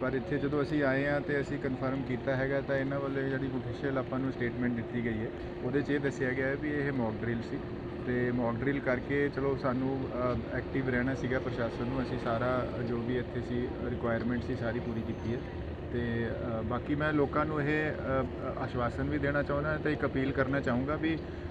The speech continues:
ਤੁਹਾਨੂੰ ਜਿਹੜੇ ਜਿਹੜੇ ਵੀ ਇਨਫੋਰਮੇਸ਼ਨ ਕੋਈ WhatsApp 'ਤੇ ਜਾਂ ਇੱਦਾਂ ਆਉਂਦੀ ਹੈ ਤਾਂ ਜਿਹੜੇ ਸਿਰਫ ਆਪਣੇ ਅਫੀਸ਼ੀਅਲ, ਅ, ਸੋਰਸ ਹੈਗੇ ਆ, ਜਿਵੇਂ ਕੋਈ ਆਪਣੇ ਡੀ ਸੀ ਸਾਹਿਬ ਦੀ ਵੈੱਬਸਾਈਟ ਹੈ ਜਾਂ ਫਿਰ ਆਪਣੀ ਜਿਹੜੀ ਡੀ ਸੀ ਸਾਹਿਬ ਵੱਲੋਂ ਕਮਿਊਨੀਕੇਸ਼ਨ ਆਉਂਦੀ ਹੈ ਐਸ ਐਸ ਪੀ ਸਾਹਿਬ ਵੱਲੋਂ,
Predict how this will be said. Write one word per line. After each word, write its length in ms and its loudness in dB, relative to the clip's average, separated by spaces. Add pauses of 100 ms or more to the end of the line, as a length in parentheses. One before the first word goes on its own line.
ਤੁਹਾਨੂੰ 400 2
ਜਿਹੜੇ 240 4
ਜਿਹੜੇ 280 2
ਵੀ 280 2
ਇਨਫੋਰਮੇਸ਼ਨ 600 0
ਕੋਈ 180 0
WhatsApp 440 4
'ਤੇ 280 2
ਜਾਂ 120 2
ਇੱਦਾਂ 240 0
ਆਉਂਦੀ 260 2
ਹੈ 60 2
ਤਾਂ 160 0
ਜਿਹੜੇ 260 2
ਸਿਰਫ 260 -2
ਆਪਣੇ 320 0
ਅਫੀਸ਼ੀਅਲ, 540 2
ਅ, 560 -4
ਸੋਰਸ 320 2
ਹੈਗੇ 320 2
ਆ, 80 4
ਜਿਵੇਂ 260 0
ਕੋਈ 160 0
ਆਪਣੇ 320 2
ਡੀ 140 0
ਸੀ 140 -2
ਸਾਹਿਬ 280 0
ਦੀ 100 2
ਵੈੱਬਸਾਈਟ 520 2
ਹੈ 140 4
ਜਾਂ 180 2
ਫਿਰ 160 0
ਆਪਣੀ 300 2
ਜਿਹੜੀ 200 2
ਡੀ 180 0
ਸੀ 140 -4
ਸਾਹਿਬ 200 0
ਵੱਲੋਂ 200 2
ਕਮਿਊਨੀਕੇਸ਼ਨ 600 0
ਆਉਂਦੀ 260 2
ਹੈ 60 4
ਐਸ 120 0
ਐਸ 100 0
ਪੀ 140 -4
ਸਾਹਿਬ 240 0
ਵੱਲੋਂ, 220 0